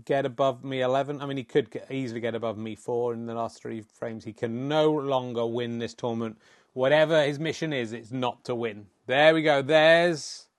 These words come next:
the terrible news for female me. How that happened, uh, is beyond me. Uh, serious me now in plus eighteen. Me, female me minus fifteen, having won just one match. And Sam Beckett me lost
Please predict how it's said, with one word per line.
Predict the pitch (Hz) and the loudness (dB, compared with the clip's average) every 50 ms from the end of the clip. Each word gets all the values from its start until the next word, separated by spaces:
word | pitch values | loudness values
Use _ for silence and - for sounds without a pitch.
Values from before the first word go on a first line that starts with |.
| _ _ _ _ _ _ _ _ _ _ _ _ _ _ - | _ _ _ _ _ _ _ _ _ _ _ _ _ _ -12
the | - 127 | -10 -10
terrible | - - - - 170 190 190 165 143 131 135 131 | -10 -8 -2 2 4 6 6 6 4 2 0 -2
news | 127 127 123 127 120 117 117 113 - | -2 -2 -2 -2 0 -2 -2 -4 -6
for | - - 127 | -10 -12 -10
female | - - 156 147 135 127 127 120 117 | -6 -4 -4 -4 -2 -4 -4 -4 -4
me. | 123 123 120 117 110 | -4 -4 -6 -6 -6
How | - - 165 175 170 156 143 127 | -6 -6 -2 0 2 2 2 2
that | 123 139 139 127 - | 2 2 0 0 -2
happened, | - 127 127 - - - 120 117 113 107 - - | -4 -6 -6 -6 -8 -8 -8 -8 -8 -8 -6 -4
uh, | 120 113 113 110 | -2 -2 -2 -2
is | 123 120 110 107 | -6 -8 -10 -8
beyond | 98 123 123 127 123 131 131 127 110 107 | -6 -4 -4 -2 -2 -4 -6 -8 -8 -10
me. | 120 127 120 117 117 113 113 - _ _ _ _ _ _ _ _ _ _ _ _ _ _ _ _ _ _ _ _ - | -10 -8 -8 -6 -8 -8 -10 -14 _ _ _ _ _ _ _ _ _ _ _ _ _ _ _ _ _ _ _ _ -8
Uh, | 110 107 110 107 107 | -8 -6 -6 -8 -10
serious | - - - 170 170 160 156 143 - - | -14 -8 -2 2 2 4 2 2 0 -4
me | 143 139 135 131 127 | -6 -6 -4 -4 -4
now | 127 127 127 120 | -2 -2 -2 -4
in | 117 117 | -4 -8
plus | - - - 160 156 147 - - - - - - | -10 -4 0 2 2 2 0 -6 -16 -14 -10 -8
eighteen. | 139 135 131 123 _ - 147 143 139 135 135 135 135 131 127 - - | -8 -8 -8 -10 _ -2 -2 0 0 -2 -4 -6 -8 -10 -12 -14 -14
Me, | 139 131 139 147 147 143 135 | -10 -8 -6 -6 -6 -6 -6
female | 120 156 151 143 143 135 | -4 -4 -4 -2 -4 -4
me | 131 131 | -4 -4
minus | 127 127 131 143 151 160 160 147 131 - - | -4 -4 -2 -2 -2 -2 -2 -4 -6 -8 -8
fifteen, | - 127 - - 131 117 113 | -10 -12 -10 -10 -12 -10 -10
having | 113 110 113 113 | -10 -10 -10 -10
won | 110 107 104 | -10 -10 -10
just | 98 107 - - | -12 -14 -16 -16
one | 117 117 127 131 127 127 120 120 110 - - | -14 -8 -6 -6 -6 -6 -8 -12 -14 -16 -18
match. | 127 117 113 117 113 - _ _ - - - - | -16 -14 -12 -12 -12 -14 _ _ -20 -20 -16 -12
And | 113 104 107 104 101 _ _ _ _ _ | -12 -12 -12 -12 -14 _ _ _ _ _
Sam | - - - 151 143 147 147 131 | -18 -10 -6 -6 -6 -6 -6 -8
Beckett | 131 123 - - 107 120 | -8 -10 -10 -12 -14 -12
me | 113 107 107 110 | -10 -10 -8 -6
lost | 113 107 - - | -8 -8 -10 -12